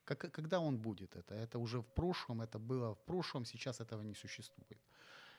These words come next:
И сегодня мы видим Израиль как государство. И мы видим евреев, которые еще до сих пор разбросаны по всему,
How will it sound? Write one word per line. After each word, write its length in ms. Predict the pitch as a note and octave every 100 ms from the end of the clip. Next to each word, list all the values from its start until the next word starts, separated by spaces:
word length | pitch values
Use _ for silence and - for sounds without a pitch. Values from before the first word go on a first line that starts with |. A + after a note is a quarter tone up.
| -
И 100 | C#3+
сегодня 360 | C3+ F#3 A#3 G3+
мы 120 | E3+
видим 300 | E3 D3+ D3+ -
Израиль 480 | B2 B2 C#3+ C#3+ C3+
как 200 | C3 A#2
государство. 720 | A2+ - A#2 G#2 - - F#2+ -
И 60 | B2+
мы 140 | F3
видим 340 | G3+ F#3+ F3+ - - - - - -
евреев, 640 | A#2+ C#3 C#3 F#3 G3 F3+
которые 360 | - B2+ C3+ C3+
еще 180 | - C3
до 100 | B2
сих 200 | C3 -
пор 240 | - F3+
разбросаны 560 | C3 A2+ A#2+ C3+ B2 A#2
по 100 | G#2+
всему, 340 | - A2+ A2